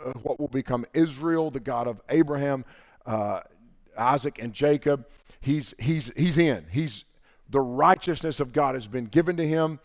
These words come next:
by faith. He is now walking with the Lord. And so that's important to understand because he's gonna ask some questions here that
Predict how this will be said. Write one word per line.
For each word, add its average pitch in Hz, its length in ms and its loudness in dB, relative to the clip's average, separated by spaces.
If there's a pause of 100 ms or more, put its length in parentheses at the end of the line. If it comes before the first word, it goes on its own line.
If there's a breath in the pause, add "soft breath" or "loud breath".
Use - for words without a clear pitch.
(480 soft breath)
by 147 180 6
faith. 160 500 2 (200 soft breath)
He 156 160 0
is 123 100 -2
now 147 160 2
walking 139 380 2
with 139 80 -4
the 135 80 -2
Lord. 151 300 0
And 120 120 -8
so 143 300 0 (120)
that's 139 200 -2
important 160 320 2
to 160 40 0
understand 156 440 0
because 135 260 -4
he's 127 140 -10
gonna 139 240 -6 (100)
ask 143 340 -2
some 135 160 -6
questions 127 680 -4
here 113 320 -6 (240 loud breath)
that 131 340 4